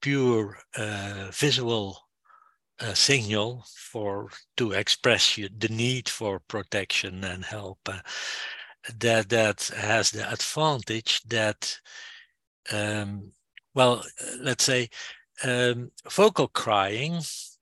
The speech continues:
it's of course very effective if, if an, if an infant has lost a contact with the mother, and if it starts crying, it's, it, uh,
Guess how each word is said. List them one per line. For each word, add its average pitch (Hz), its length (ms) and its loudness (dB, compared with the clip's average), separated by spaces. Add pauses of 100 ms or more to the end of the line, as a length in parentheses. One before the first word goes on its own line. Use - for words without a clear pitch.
(300)
it's - 200 2
of 120 180 -2
course 131 260 2
very 120 280 2
effective 117 720 0
if, 127 300 -2 (240)
if 117 140 0
an, 117 220 0 (160)
if 117 280 0
an 117 100 0
infant 131 480 0
has 113 240 2
lost 123 280 4
a 117 40 -4
contact 127 600 -2
with 110 120 -4
the 104 60 -4
mother, 104 480 2
and 107 180 -2
if 110 160 -4
it 107 120 -4
starts 117 400 2
crying, 117 540 4
it's, - 260 -4 (720)
it, 120 320 -2
uh, 107 40 -2